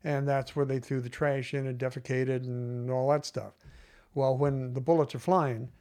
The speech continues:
uh, you get in their face first. Uh, the, you know, the, you're not worried about the smell. You're not worried about anything. What happens is, uh, at that point, I,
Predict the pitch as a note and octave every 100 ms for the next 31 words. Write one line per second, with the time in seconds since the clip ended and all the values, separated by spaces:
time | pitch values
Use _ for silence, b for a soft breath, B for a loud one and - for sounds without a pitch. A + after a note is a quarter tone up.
0 | b b - - C3 C#3 D#3+ D#3 C#3+ C3
1 | A#2 - B2+ - C#3 A2+ - _ _ C3+
2 | B2 B2+ C#3+ - D3 - C#3+ C#3 B2+ B2+
3 | B2+ D3 C#3+ D3+ D3 D3 D3+ D3 C#3+ C#3+
4 | A#2+ - D3 D3+ C#3 C#3 C#3+ C#3 C#3 C#3
5 | C3+ B2+ D#3 A#2 A#2 B B B B B
6 | - D#3 D3 F#3+ G#3+ E3 C#3 C#3 C3 C3
7 | B2+ B2+ C#3 B2+ D#3 D3+ D3+ C#3+ C#3 -
8 | D3 B2+